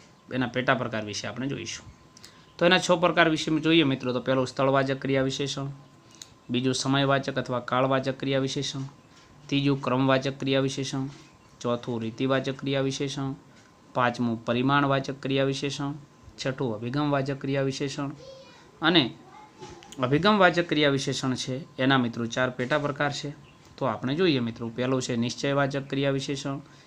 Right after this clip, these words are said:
બીજું નકારવાચક ક્રિયા વિશેષણ અને ત્રીજું સ્વીકારવાચક ક્રિયા વિશેષણ અને ચોથું છે એ સંભાવનાવાચક ક્રિયા વિશેષણ. હવે મિત્રો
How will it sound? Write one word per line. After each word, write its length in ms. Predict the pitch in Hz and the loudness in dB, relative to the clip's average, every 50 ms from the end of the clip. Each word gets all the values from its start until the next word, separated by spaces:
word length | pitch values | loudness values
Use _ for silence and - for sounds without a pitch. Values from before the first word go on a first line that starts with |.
| - - - - | -20 -16 -4 0
બીજું 280 | 135 131 131 131 120 110 | 0 2 2 0 0 -2
નકારવાચક 580 | 110 113 - 139 143 147 143 139 139 143 135 139 | -2 0 2 2 4 4 2 2 0 -2 -4 -4
ક્રિયા 260 | 143 139 143 139 139 | -2 -2 0 0 0
વિશેષણ 420 | 139 135 143 143 135 143 143 143 139 143 - - - - - - | -2 -2 -4 -4 -4 -4 -4 -4 -4 -6 -10 -16 -20 -20 -16 -8
અને 380 | - 120 123 139 143 135 123 139 - - - - | -4 0 0 2 0 0 -2 -6 -12 -18 -10 -6
ત્રીજું 280 | 127 120 123 139 147 | -4 -2 -2 -2 -2
સ્વીકારવાચક 720 | 147 - - 190 202 196 180 160 147 139 131 127 135 117 - | -2 0 0 0 4 6 6 6 6 4 2 0 -2 -4 -2
ક્રિયા 260 | 123 117 113 113 113 | -2 0 0 0 0
વિશેષણ 420 | 110 - - 113 113 - 123 120 123 - - - - | -2 -4 -6 -6 -6 -6 -6 -8 -8 -12 -14 -12 -10
અને 160 | 110 110 107 | -8 -8 -8
ચોથું 540 | 104 - 113 113 117 117 117 - - 160 156 | -6 -6 -4 -2 -2 -4 -4 -4 -4 -4 -2
છે 120 | 147 135 120 113 107 - 110 | -2 -2 -2 -2 -2 -2 -2
એ 60 | 117 | -2
સંભાવનાવાચક 840 | - - - 185 190 165 131 123 120 113 107 104 107 104 107 - 165 - | -2 -2 -2 -2 -2 -2 -2 -2 -2 -2 -4 -6 -8 -8 -8 -10 -8 -6
ક્રિયા 260 | - 143 113 104 104 101 | -6 -4 -4 -4 -6 -6
વિશેષણ. 340 | 101 - - - - - - - - - - - - - - - _ _ _ _ _ - - - - - - | -8 -8 -10 -12 -12 -14 -18 -20 -20 -20 -20 -20 -20 -20 -20 -20 _ _ _ _ _ -20 -20 -20 -16 -8 -2
હવે 140 | 139 131 170 | 2 4 4
મિત્રો 340 | 175 165 147 135 - 135 127 | 6 4 2 2 -2 -4 -6